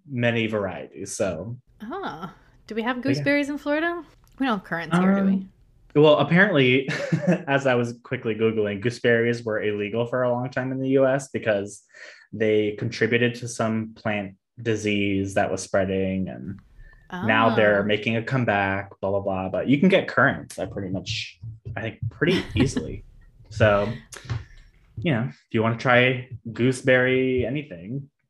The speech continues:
Speaker 1: maybe try currants.
Speaker 2: Sounds great. The only thing I know about currants is Anne of Green Gables, currant wine. <laughs>
Speaker 1: <laughs> Yeah, they're,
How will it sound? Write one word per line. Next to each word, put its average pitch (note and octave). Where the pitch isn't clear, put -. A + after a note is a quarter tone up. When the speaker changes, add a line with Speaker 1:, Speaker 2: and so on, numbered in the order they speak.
Speaker 1:
maybe A2
try C3+
currants. F#3+
Speaker 2:
Sounds A3
great. E3
The G3
only C4+
thing E4
I D#4
know C#4
about A3+
currants A3
is F#3+
Anne G3+
of A3
Green G3+
Gables, F#3
currant F#3+
wine. E3
<laughs> C#4+
Speaker 1:
<laughs> F#3+
Yeah, A#2
they're, C#3+